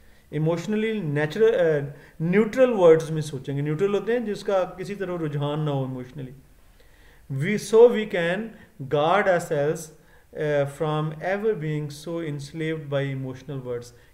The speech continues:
इस तरह से हम अपने आप को बचा लेंगे कि हम गुलाम नहीं रह-, रहेंगे emotional words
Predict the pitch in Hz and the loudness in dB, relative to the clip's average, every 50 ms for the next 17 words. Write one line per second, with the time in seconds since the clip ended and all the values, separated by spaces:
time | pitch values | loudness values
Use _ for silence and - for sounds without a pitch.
0 | - 180 180 180 - 214 190 190 180 175 170 170 160 165 185 208 208 - - - | -10 -10 -8 -6 -4 -4 -2 -2 -2 -2 -2 -2 -2 -2 -2 -2 -4 -8 -18 -20
1 | - - - - - 180 190 208 214 214 214 214 - - - - - - - - | -20 -20 -16 -6 0 0 2 2 2 0 -2 -6 -10 -14 -20 -20 -20 -10 -8 -8
2 | - - 190 196 190 185 185 185 - 220 226 175 165 170 - - 180 170 190 220 | -6 -4 -2 2 4 4 4 4 2 0 -2 0 0 -2 2 2 4 6 6 6
3 | 226 220 202 190 185 180 165 175 180 170 160 180 190 185 170 135 131 156 151 151 | 6 4 2 2 0 -2 -2 0 -2 0 0 0 -2 -2 -4 -2 0 2 4 4
4 | 151 175 202 220 220 220 208 202 196 180 170 160 156 156 139 143 143 139 143 143 | 6 6 4 4 4 2 2 2 2 0 0 0 0 0 -2 -2 0 0 0 -2
5 | 143 139 135 131 - - - - - - - - - 156 156 156 156 151 156 175 | -2 -4 -6 -6 -10 -16 -20 -20 -20 -20 -20 -10 -6 -2 0 2 2 0 0 -2
6 | 170 156 143 131 127 120 117 - - | -4 -4 -2 -2 -4 -4 -6 -8 -12